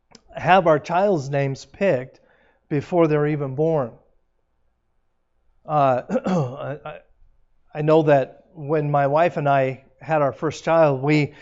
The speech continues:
they, they did ultrasounds back then, and they, they had done one, but we had chosen not to know what the, what the, the, the gender was. So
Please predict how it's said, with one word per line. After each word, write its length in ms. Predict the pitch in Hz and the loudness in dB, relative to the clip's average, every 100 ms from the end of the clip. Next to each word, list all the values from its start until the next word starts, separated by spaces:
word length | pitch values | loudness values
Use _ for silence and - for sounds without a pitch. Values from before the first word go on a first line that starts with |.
| - - - | -20 -20 -8
they, 260 | 151 151 160 | 2 2 4
they 180 | 147 | 2
did 200 | 139 185 | 4 6
ultrasounds 800 | 156 196 - 160 175 139 135 - 156 | 8 6 4 -4 -2 -4 -4 -12 -8
back 320 | 147 131 - | -4 -4 -4
then, 160 | 143 | -4
and 340 | 170 139 127 127 | -2 -4 -8 -4
they, 280 | 139 131 - | -4 -4 -8
they 160 | 156 139 | -8 -6
had 200 | 131 131 | -4 0
done 240 | 170 165 | 0 0
one, 180 | 135 135 - - _ | -2 -4 -12 -20 _
but 120 | 147 | -6
we 260 | 139 156 196 | -2 0 2
had 340 | 165 143 123 | 2 -2 -6
chosen 580 | - 180 175 156 151 143 | 0 4 4 2 -2 0
not 320 | 151 170 180 | 0 0 -2
to 100 | 175 | -6
know 240 | 143 170 170 | 2 4 4
what 260 | 143 139 | 2 -2
the, 200 | 131 131 147 | -10 -12 -12
what 260 | 135 131 | -12 -10
the, 220 | 127 120 - _ _ _ _ - | -10 -12 -14 _ _ _ _ -20
the, 360 | 139 135 127 139 | -14 -12 -14 -16
the 400 | 127 127 123 143 - - 147 | -14 -12 -14 -18 -20 -20 -20
gender 500 | 120 165 185 151 135 | -6 -4 -2 -4 -6
was. 540 | 139 165 196 123 117 - _ _ _ _ _ | -8 -6 -6 -6 -14 -20 _ _ _ _ _
So 500 | - 190 156 156 - | -2 2 4 2 -4